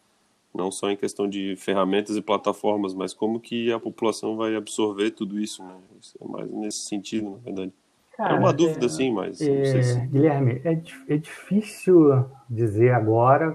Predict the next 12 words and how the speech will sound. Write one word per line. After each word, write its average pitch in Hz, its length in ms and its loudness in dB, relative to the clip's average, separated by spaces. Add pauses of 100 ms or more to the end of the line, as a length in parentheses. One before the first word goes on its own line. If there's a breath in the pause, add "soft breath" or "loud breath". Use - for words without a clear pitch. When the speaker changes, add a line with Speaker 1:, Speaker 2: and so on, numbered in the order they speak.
(140)
Speaker 2:
como 147 600 -2
será, 107 460 2
né? 113 340 -2
Eu 143 160 2
aposto 135 420 2
bastante 135 600 0
nesse 139 400 2
modelo 139 540 2
de 135 120 -8
que 147 220 -4
do 147 180 -4
ensino, 131 640 -2